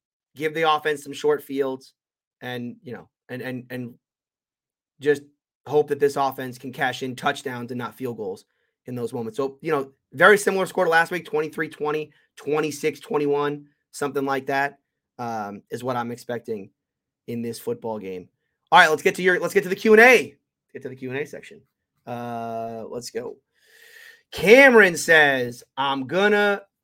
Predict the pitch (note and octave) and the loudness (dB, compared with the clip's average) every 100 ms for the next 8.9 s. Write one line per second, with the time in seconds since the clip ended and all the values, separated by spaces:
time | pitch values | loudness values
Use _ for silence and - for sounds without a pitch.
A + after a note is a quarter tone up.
0 | _ _ _ - - D#3 D#3+ D#3 C#3+ C#3 | _ _ _ -20 0 4 4 4 0 0
1 | C3+ C3 - B2 B2 B2 - _ _ A#2+ | -2 -4 -8 -8 -8 -10 -20 _ _ -14
2 | G#2+ A2 - C#3+ C#3 C3+ - - - _ | -14 -14 -2 0 0 -6 -14 -14 -18 _
3 | - - D#3+ D3 G#2 - _ _ _ B2+ | -16 -8 -6 -6 -12 -20 _ _ _ -6
4 | D#3 C#3 B2+ - - _ _ _ B2 A2+ | -4 -4 -8 -14 -20 _ _ _ -6 -6
5 | A2+ _ _ C3+ D3+ C#3+ C#3 C3 C#3+ C#3+ | -8 _ _ -4 -2 -2 -4 -4 -2 -2
6 | C3+ C3 B2 C3+ B2+ A#2+ A2+ A#2+ A2+ D#3 | -2 -6 -6 -6 -6 -10 -10 -10 -4 0
7 | F#3 D3+ A2+ - D3+ B2 A#2+ A2 G2 G#2+ | 0 -2 -8 -2 -2 -4 -10 -12 -14 -14
8 | F#2+ - B2 G#2 - B2 - A#1+ | -14 -14 -16 -14 -16 -18 -20 -20